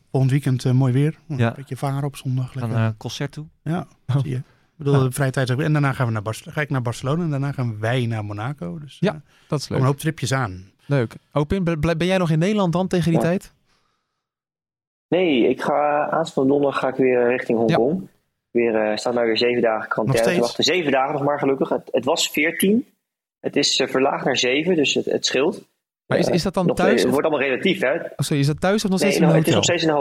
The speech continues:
Speaker 4: hotel.
Speaker 3: Jemig.
Speaker 4: Ja.
Speaker 1: Maar weten ze niet
Speaker 4: Ja, het geeft een beetje aan ook hoe je, hoe je perceptie verandert natuurlijk, hè?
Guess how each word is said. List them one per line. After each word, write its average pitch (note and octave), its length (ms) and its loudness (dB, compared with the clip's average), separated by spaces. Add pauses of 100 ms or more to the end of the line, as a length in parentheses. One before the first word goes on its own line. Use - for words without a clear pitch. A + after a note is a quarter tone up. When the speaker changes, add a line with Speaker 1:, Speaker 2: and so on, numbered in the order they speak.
(260)
Speaker 4:
hotel. F#2+ 160 -8 (220)
Speaker 3:
Jemig. B2 540 -4
Speaker 4:
Ja. - 100 0
Speaker 1:
Maar C#3 260 0
weten D3 180 -2
ze E3+ 120 -6
niet F3 120 2
Speaker 4:
Ja, A#2 80 2
het A#2 100 0
geeft F3 180 -2
een F#3 60 2
beetje E3 240 2
aan F3 180 2
ook E3 100 0
hoe D#3+ 180 4
je, D#3 280 4
hoe D3 100 4
je D#3 120 2
perceptie - 480 0
verandert C3 360 0
natuurlijk, G#2+ 200 0
hè? B2+ 80 2